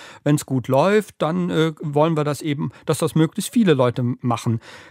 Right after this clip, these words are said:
Dahinter steckt nämlich eine richtige Philosophie von dieser D-I-Y-Biologie, also Do It Yourself. Und die sagt, jeder Mensch soll Zugang haben zu Zukunftstechnologien. Das ist ganz ähnlich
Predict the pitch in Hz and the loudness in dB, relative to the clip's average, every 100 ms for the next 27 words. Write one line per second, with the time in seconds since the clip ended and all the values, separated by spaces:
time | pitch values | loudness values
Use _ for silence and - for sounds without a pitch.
0 | _ - 113 170 196 - 196 196 180 185 | _ -2 2 4 2 2 0 0 2 0
1 | - 170 170 190 - 170 156 196 180 156 | -2 -2 0 0 0 0 0 2 2 2
2 | 156 - 208 - 143 131 135 131 127 - | -2 -4 -4 0 0 0 0 0 0 -4
3 | _ 117 139 - 127 143 123 135 151 165 | _ -2 -2 0 0 2 2 2 2 2
4 | 135 - - 131 135 127 113 135 117 123 | 0 -6 -4 2 2 2 0 -2 0 -4
5 | - 160 165 - 143 123 - 131 180 - | -2 2 2 0 0 0 0 2 0 -2
6 | - - - 147 - 147 113 104 123 - | -16 -18 -2 -2 0 -2 -2 -2 -2 -4
7 | - _ 120 107 165 226 247 247 139 131 | -8 _ -6 2 2 4 2 2 2 2
8 | 175 - - 127 156 - 170 170 175 135 | 0 -2 -2 0 -2 -2 -2 0 -2 0
9 | 131 156 - 185 - 233 160 - 143 117 | 0 -2 -2 -2 0 2 0 0 -2 -2
10 | 131 120 120 117 123 185 175 147 147 175 | -2 -2 0 0 0 0 0 0 0 0
11 | 214 | 0